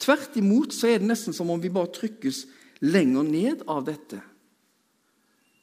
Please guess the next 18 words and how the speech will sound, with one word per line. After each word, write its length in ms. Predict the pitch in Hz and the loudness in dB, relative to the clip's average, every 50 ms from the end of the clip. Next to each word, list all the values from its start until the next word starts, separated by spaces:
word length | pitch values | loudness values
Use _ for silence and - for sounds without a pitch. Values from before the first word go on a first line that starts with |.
| _ - - - _ - | _ -20 -20 -12 _ -2
Men 140 | 170 185 - | -2 -2 -2
friheten 1000 | - - - 202 220 240 277 294 262 240 240 214 185 - - - 180 175 170 160 | -4 -2 2 4 6 8 8 6 6 4 4 2 0 -2 -6 -6 -4 -2 0 0
og 280 | 151 135 113 98 - - - - - _ _ _ _ _ _ _ _ _ _ _ - 113 | 0 0 0 -2 -6 -12 -20 -20 -20 _ _ _ _ _ _ _ _ _ _ _ -10 -2
lyset, 840 | 123 165 226 262 285 311 302 - - - - 180 151 135 127 113 - | 4 8 8 8 8 6 4 0 -2 -2 0 0 0 0 -4 -6 -6
det 120 | 147 160 - | -6 -6 -2
finnes 460 | - 226 196 175 143 127 123 - - 143 | 0 0 0 0 0 -2 -2 -2 -2 0
i, 100 | 143 139 131 123 127 - - - - - _ _ _ _ _ _ _ _ _ _ - _ _ _ _ _ _ _ | 0 0 0 -2 -4 -10 -18 -20 -20 -20 _ _ _ _ _ _ _ _ _ _ -20 _ _ _ _ _ _ _
i 100 | - 139 | -2 -2
buddhismen. 680 | 139 131 139 139 175 220 226 - - - 160 135 101 80 - - - - _ _ _ _ _ _ _ _ _ _ _ _ _ _ _ _ _ - - - | -2 -2 -2 -2 -2 -2 -2 -4 -4 -4 -4 -4 -4 -4 -8 -14 -20 -20 _ _ _ _ _ _ _ _ _ _ _ _ _ _ _ _ _ -20 -10 -4
Nå 220 | 127 143 170 196 | -2 0 2 2
er 80 | 208 202 | 2 2
ikke 160 | 196 202 220 | 2 0 0
serien 340 | 202 - 233 185 160 160 165 | 2 4 4 4 4 2 0
ferdig, 300 | - 202 185 160 143 135 | 2 2 2 4 2 0
så 140 | 123 165 160 | 0 0 -2
det 80 | 170 - | -2 0
kan 140 | 180 170 170 | -2 -4 -2
skje 180 | - 190 143 | 0 0 0